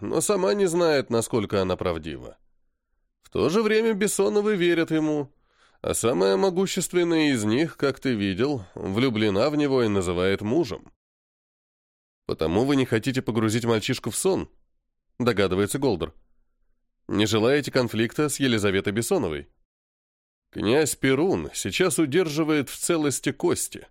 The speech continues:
напоминает глава. "Нам не с руки с ним ссориться".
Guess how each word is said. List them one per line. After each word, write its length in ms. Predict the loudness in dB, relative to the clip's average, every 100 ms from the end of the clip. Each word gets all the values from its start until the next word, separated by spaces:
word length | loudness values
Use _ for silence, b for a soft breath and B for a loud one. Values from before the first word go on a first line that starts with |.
| _ _ _
напоминает 540 | -4 0 0 2 0 0
глава. 380 | 0 0 -2 -6 _ _ _ _ _ _ _ -6
"Нам 380 | 0 2 2 2
не 100 | 0
с 100 | 0
руки 320 | -2 -2 -2
с 140 | -2
ним 180 | -4 -4
ссориться". 640 | -4 -4 -4 -4 -8 -8